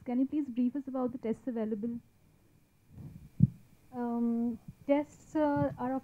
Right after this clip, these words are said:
Speaker 2: two types. Like, we have some examinations and, uh, we have the investigations. So examinations in, uh, include, like, measuring the eye pressure by, uh, techniques like a non-contact tonomet-, uh, tonometry, which is a morely, uh,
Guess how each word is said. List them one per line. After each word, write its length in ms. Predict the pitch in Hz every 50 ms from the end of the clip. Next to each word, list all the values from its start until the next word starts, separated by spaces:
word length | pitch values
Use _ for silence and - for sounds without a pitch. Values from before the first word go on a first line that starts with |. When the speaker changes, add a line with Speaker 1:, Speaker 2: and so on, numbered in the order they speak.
| - -
Speaker 2:
two 160 | 294 294 285
types. 240 | - 240 202 196 - - -
Like, 160 | 233 226 220 -
we 100 | 247 247
have 220 | 254 254 254 247
some 140 | - 277 254
examinations 720 | 233 214 190 240 233 233 247 254 262 262 - - 330 349 359 - - - - - -
and, 360 | 226 233 247 247 254 240 220
uh, 160 | 226 226 220 214
we 100 | 226 247
have 180 | 233 240 233 214
the 60 | 220
investigations. 720 | 240 220 220 233 240 - - 233 220 208 208 - - 202 202 - - - - - - - - - - - - - - -
So 60 | 269
examinations 760 | 254 220 220 247 247 254 269 285 294 - - 320 320 311 -
in, 180 | - 277 269 269
uh, 180 | 262 247 247 247
include, 560 | 247 254 254 - - 277 277 277 277 240 214 220
like, 260 | 240 240 240 240 -
measuring 520 | 233 226 220 214 233 262 254 269 269 254
the 120 | 240 254 -
eye 240 | - 214 214 226 214 -
pressure 400 | - 233 220 214 - - 294 330 359 - - - -
by, 180 | 226 220 214 214 214 214 214 214 214
uh, 220 | 214 208 202 208 208 - - - - - - - - -
techniques 480 | - 226 233 - 240 240 247 240 - -
like 200 | 240 220 220 214 -
a 40 | 226
non-contact 680 | 220 220 214 226 233 - 247 247 240 247 254 254 - -
tonomet-, 360 | 240 240 240 240 247 247 226 - - 226
uh, 300 | 226 220 220 214 214 214 - - - - - - - - - - -
tonometry, 560 | 254 240 247 247 247 254 247 - - 294 285
which 180 | 247 247 - -
is 140 | 247 233 -
a 100 | 220 220
morely, 560 | 220 220 233 233 233 233 247 247 247 247 240 - 226 226
uh, 840 | 226 220 220 220 214 214 214 214 214 214 214 214 214 214 208 208 208